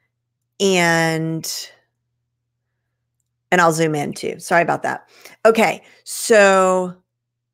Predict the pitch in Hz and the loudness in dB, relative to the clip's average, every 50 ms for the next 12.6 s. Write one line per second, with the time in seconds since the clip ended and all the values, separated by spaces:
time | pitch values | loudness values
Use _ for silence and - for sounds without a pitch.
0 | _ _ _ _ _ _ _ _ 185 185 180 170 165 160 156 160 165 - _ _ | _ _ _ _ _ _ _ _ -2 0 0 0 0 -2 -4 -6 -8 -12 _ _
1 | _ _ _ _ _ _ _ _ _ _ _ _ _ _ _ _ _ _ _ _ | _ _ _ _ _ _ _ _ _ _ _ _ _ _ _ _ _ _ _ _
2 | _ _ _ 185 185 202 240 247 247 - 240 254 262 269 302 285 277 262 233 226 | _ _ _ -4 2 4 4 2 4 2 2 2 2 2 0 -2 -2 -2 -2 -2
3 | 226 233 240 240 233 - - - 220 214 208 202 196 196 208 196 - 233 254 285 | -2 -4 -4 -6 -10 -12 -12 -12 -8 -4 -4 -4 -4 -6 -10 -10 -4 -2 0 0
4 | 302 311 302 - - - - - _ _ 220 233 240 220 226 233 233 190 180 - | 0 -2 -4 -8 -14 -20 -20 -20 _ _ -4 -2 0 2 2 2 2 0 -2 -6
5 | 214 - - - - 226 226 226 214 202 220 330 - - - 196 196 - - - | -10 -10 -10 2 2 2 4 4 4 4 4 4 2 0 -4 -4 -4 -4 -4 -6
6 | 220 202 - 208 196 190 175 - 226 208 202 - 349 349 - 226 214 - 240 220 | -8 -8 -6 -4 -4 -4 -2 -2 -4 -6 -4 -6 -6 -6 -6 -10 -8 -8 -6 -6
7 | 220 214 185 180 196 202 208 208 214 185 202 190 180 - 190 175 - 269 269 262 | -6 -6 -2 0 2 2 2 2 0 0 -2 -4 -4 -6 -6 -4 -4 -4 -6 -4
8 | - 214 185 170 - - - - - - _ - 208 202 196 196 185 185 233 269 | -2 -2 -2 -2 -4 -14 -20 -20 -20 -8 _ 2 4 4 4 2 -2 -2 -2 0
9 | 277 285 269 - 220 220 - - 196 190 196 196 - 220 208 214 220 220 214 - | 2 2 2 4 2 2 2 2 2 2 0 0 -2 -2 -2 -2 -2 -4 -4 -2
10 | 185 170 156 156 - - 175 165 170 - - - - 180 180 175 175 170 165 175 | -2 0 0 0 0 -2 -2 0 -2 -4 -8 -4 0 2 4 4 4 4 2 0
11 | - 180 180 202 220 220 190 185 185 180 175 - 180 180 180 175 175 - - 165 | -4 -2 -2 -2 0 2 2 2 2 0 0 -2 -2 -2 -2 -4 -6 -6 -4 -2
12 | 165 170 170 170 175 175 170 170 170 175 175 175 | 0 2 2 2 2 2 2 4 2 2 0 -2